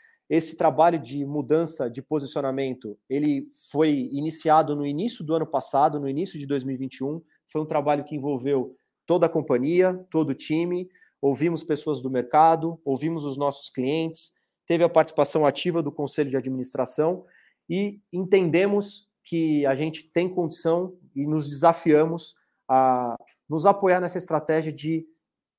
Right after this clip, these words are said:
proporcionar novas experiências pro nosso cliente. Esse vai ser o nosso foco, já vem sendo desde o início do ano, eu já venho falado isso nos últimos calls,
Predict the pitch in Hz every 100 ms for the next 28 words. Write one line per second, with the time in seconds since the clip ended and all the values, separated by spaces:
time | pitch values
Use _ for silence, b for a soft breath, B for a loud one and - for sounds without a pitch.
0 | _ - 196 202 196 190 175 147 147 170
1 | 160 165 165 - - _ - 151 - 185
2 | 170 156 180 180 175 - - _ - 151
3 | 147 147 143 117 104 - 139 139 143 143
4 | 156 139 127 - 160 190 156 147 151 151
5 | 160 151 135 143 156 143 143 131 131 131
6 | 151 175 - b b - 139 151 165 156
7 | 147 151 131 147 143 139 135 135 139 127
8 | - 139 160 156